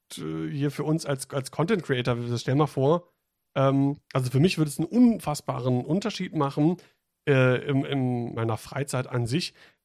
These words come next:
wenn es jetzt X-Wing so nicht mehr gäbe oder das wirklich nur noch so super, super, super nischig irgendwie wäre. Äh, ne, kein,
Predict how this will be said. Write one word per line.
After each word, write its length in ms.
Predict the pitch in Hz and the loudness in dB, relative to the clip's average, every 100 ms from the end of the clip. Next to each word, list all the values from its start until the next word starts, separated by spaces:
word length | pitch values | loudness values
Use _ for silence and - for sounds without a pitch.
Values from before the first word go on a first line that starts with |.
| _ | _
wenn 100 | 131 | 0
es 120 | 131 | 0
jetzt 160 | 139 - | -2 -10
X-Wing 400 | 156 - 143 139 | -6 -2 0 0
so 160 | 131 139 | 2 2
nicht 180 | 156 | 2
mehr 220 | 151 123 123 _ _ _ _ | 0 -2 -2 _ _ _ _
gäbe 380 | 131 135 127 113 _ | 0 2 0 -4 _
oder 160 | - 123 | -2 0
das 220 | 117 117 | -2 -2
wirklich 280 | 135 135 123 | -2 -2 0
nur 120 | 135 | 2
noch 160 | 127 120 | 2 0
so 140 | 131 | -2
super, 340 | 123 156 147 123 | -4 2 2 2
super, 260 | 123 127 | 0 0
super 380 | 117 123 120 120 - _ _ _ | -2 -2 -2 -2 -8 _ _ _
nischig 460 | 135 143 135 131 - | 2 2 2 -2 0
irgendwie 400 | 135 123 120 117 | 0 2 0 0
wäre. 400 | 120 113 110 - _ _ _ _ _ _ - | 0 0 -4 -6 _ _ _ _ _ _ -4
Äh, 200 | 139 131 | 0 4
ne, 160 | 127 139 | 4 4
kein, 340 | 131 131 131 | 2 -2 -2